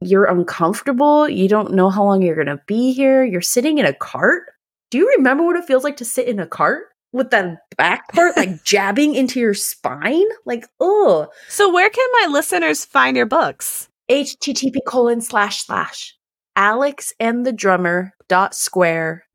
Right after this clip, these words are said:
Speaker 1: dot site. And I also have, um, autism apparel. I have, like, shirts and sweatshirts, kindness themed shirts, and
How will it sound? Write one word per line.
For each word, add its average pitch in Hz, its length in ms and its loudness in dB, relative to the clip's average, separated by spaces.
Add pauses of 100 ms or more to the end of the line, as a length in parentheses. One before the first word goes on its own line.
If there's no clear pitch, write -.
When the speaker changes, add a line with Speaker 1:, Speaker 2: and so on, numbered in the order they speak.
(100)
Speaker 1:
dot 160 300 0
site. - 560 -8 (460)
And 208 140 2
I 202 80 2
also 220 460 0
have, 190 580 0
um, 156 480 -4 (140)
autism 185 640 -2 (120)
apparel. 202 800 2
I 165 120 -2
have, 165 360 -10
like, 135 340 -8 (300)
shirts 226 840 2 (100)
and 151 340 -6
sweatshirts, 220 840 0 (260)
kindness 254 580 2
themed 240 300 0
shirts, 220 760 0 (120)
and 185 920 0